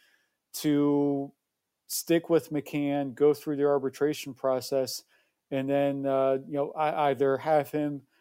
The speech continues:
as a platoon guy or a backup once Rogers is ready. Um, yeah, eh, one, one factor to consider, you know, McCann came in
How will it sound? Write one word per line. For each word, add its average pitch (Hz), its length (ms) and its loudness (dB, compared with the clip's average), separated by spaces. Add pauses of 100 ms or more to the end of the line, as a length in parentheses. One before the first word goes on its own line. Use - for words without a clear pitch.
(260)
as 139 240 2
a 139 380 4 (160)
platoon 156 460 -2
guy 151 540 6
or 143 240 2
a 127 60 -2
backup 135 600 0
once 135 280 -6
Rogers 135 420 0
is 120 160 -10
ready. 135 420 -4 (360)
Um, 135 360 -4 (180)
yeah, 190 100 -14 (160)
eh, 277 80 -6 (440)
one, 233 300 4
one 226 160 4
factor 196 400 4
to 160 80 4
consider, 165 520 2
you - 100 -10
know, 156 160 -8 (260)
McCann 254 520 0
came 175 320 0
in 165 320 -2